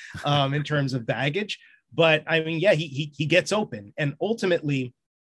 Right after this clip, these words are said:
where the Patriots struggled last year especially on third downs, was that everybody knew that Mac Jones wanted to throw to Jakobi Meyers.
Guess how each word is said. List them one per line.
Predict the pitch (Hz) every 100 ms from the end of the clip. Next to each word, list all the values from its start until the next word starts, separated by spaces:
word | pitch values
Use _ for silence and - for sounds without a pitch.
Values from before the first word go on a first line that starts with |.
| _
where | 131 170
the | 156
Patriots | 151 208 226 - 214 -
struggled | - 185 165 160
last | 131 131 131 - -
year | 123 107 101 _ _ _
especially | 135 131 170 156 175
on | 151 143
third | 135 143 143
downs, | 123 120 113 110
was | 113
that | 110 -
everybody | 127 165 185 202 214 175 175 175 170 - _ _ -
knew | 131 143 156 120 87 95 _ _ -
that | 120
Mac | 123 175 170
Jones | 160 156 135
wanted | 139 147
to | 147
throw | 131 123
to |
Jakobi | 123 - 123 113 113
Meyers. | 110 - - -